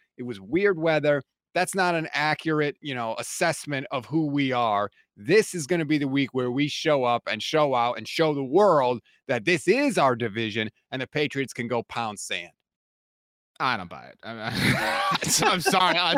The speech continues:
Speaker 2: I just, I don't buy it at all, dude. I, and this, this hurts me. Like, I have, I've argued with Pete Sweeney on the other show I do here, um, at the S B Nation N F L show that the Bills were ready, the Bills were right. The Bills,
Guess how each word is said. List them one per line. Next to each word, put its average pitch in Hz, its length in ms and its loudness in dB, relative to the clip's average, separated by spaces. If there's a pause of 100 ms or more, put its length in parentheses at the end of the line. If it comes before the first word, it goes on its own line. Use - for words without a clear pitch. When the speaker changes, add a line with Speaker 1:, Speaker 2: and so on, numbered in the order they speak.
Speaker 2:
I 147 180 -2
just, 160 240 -2 (420)
I 151 140 2
don't 180 220 4
buy 147 240 4
it 117 200 -2 (120)
at 110 140 -6 (140)
all, 120 300 0
dude. 101 460 -6
I, 147 260 2 (240)
and 127 140 -4
this, - 280 0
this 208 220 -2
hurts 220 320 -2
me. 101 140 -10
Like, 117 280 -4
I 151 200 0
have, 175 280 0 (300)
I've 143 240 0
argued 156 320 0
with 147 180 -4
Pete 147 220 -6
Sweeney 139 380 -6
on 110 200 -6
the 110 80 -6
other 120 160 -4
show 107 300 -6 (100)
I 92 220 -8
do 139 140 -4
here, 143 380 -4 (280)
um, 107 460 0
at 123 100 -8
the 127 80 -4
S 120 80 -6
B 123 100 -10
Nation 120 280 -4
N 120 100 -2
F 120 160 -4
L 123 120 2
show 123 200 -6
that 107 140 -8
the 101 80 -10
Bills 113 480 -4
were 98 100 -4
ready, 123 340 2
the 107 140 -4
Bills 107 320 -4
were 92 80 -8
right. 113 260 0
The 110 80 -6
Bills, 175 400 4